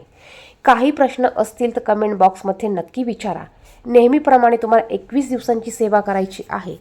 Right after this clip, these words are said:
आणि अगदी साध्या पद्धतीने तुम्हाला या सेवेची सांगता ही तुम्हाला स्वामी प्रकट दिनाच्या दिवशी करायची आहे.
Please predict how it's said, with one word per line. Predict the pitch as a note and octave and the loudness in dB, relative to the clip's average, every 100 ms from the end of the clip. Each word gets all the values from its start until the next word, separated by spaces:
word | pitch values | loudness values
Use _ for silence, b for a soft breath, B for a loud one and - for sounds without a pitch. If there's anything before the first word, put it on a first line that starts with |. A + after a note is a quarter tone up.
| _ b b b | _ b b b
आणि | G#3 G#3+ - | -2 -2 -4
अगदी | G#3 G3 C#4+ | -6 -6 -6
साध्या | C#4+ F#3 G#3+ | -4 -4 -4
पद्धतीने | G#3 F#3 G#3+ G#3+ G#3+ D#3 - _ - | -6 -10 -10 -8 -8 -8 -12 _ -8
तुम्हाला | A3+ G#3+ A3+ | -4 -2 0
या | A3 G#3+ | 0 -2
सेवेची | - F#3+ G3 A3+ D#3 D3 b b b | -6 -8 -6 -10 -12 -18 b b b
सांगता | - - A3 A3 G#3+ D#3 - _ _ _ _ | -8 -4 -2 -2 -6 -8 -10 _ _ _ _
ही | B3 B3 | -8 -4
तुम्हाला | A#3+ A3+ G#3+ - | 0 0 0 -4
स्वामी | - - G3+ G#3+ | -8 -4 -2 -2
प्रकट | - A3 A3 | -2 -4 -4
दिनाच्या | G3 G3 F3+ F3+ F#3+ | -4 -4 -4 -4 -6
दिवशी | F3+ - | -8 -8
करायची | C4+ G#3 D#3+ D#3 D#3 | -8 -6 -6 -10 -14
आहे. | - | -16